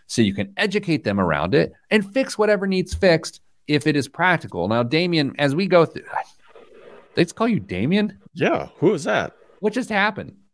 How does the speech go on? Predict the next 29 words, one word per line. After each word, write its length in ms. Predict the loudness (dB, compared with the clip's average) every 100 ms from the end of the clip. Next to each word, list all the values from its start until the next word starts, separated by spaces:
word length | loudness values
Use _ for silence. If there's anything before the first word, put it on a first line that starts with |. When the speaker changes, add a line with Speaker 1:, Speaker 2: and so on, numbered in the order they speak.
| 0
Speaker 2:
I 40 |
don't 100 | 2
know. 300 | 2 0 -2
Speaker 1:
I 640 | -10 _ _ _ _ _ _
feel 80 | 2
like 120 | 2
you're 120 | 0 -6
in 40 |
trouble. 520 | 2 2 2 -4 _ _ _ -2
Speaker 2:
I 20 |
do 140 | -2
too. 340 | 0 0 0 -2 -12 _ -2
Speaker 1:
Damien, 480 | 0 2 0 0
Andrew. 640 | 2 0 0 0 0 -2 -8 -20 -20 _
Speaker 2:
Hmm. 300 | 0 2 0 -2 -10 _ _
Speaker 1:
Mm. 320 | -8 -6 -8 -12 -12 -10 -10 -16 -20 -20 -20 _
Dame, 400 | -2 0 0 -6 _ _ _
um, 640 | -2 2 2 0 -4 -14 -20 _ _ _ _ _ _ _ _
if 220 | 0 0
you 160 | -2 -2
have 340 | -2 -2 -2
a 60 | -2
sibling, 580 | -4 0 0 0 -8 -6
which 180 | -6 -4
you 160 | -2 0
don't 180 | -2
have 160 | -2 -6
a 40 |
sibling, 340 | -6 -10 -12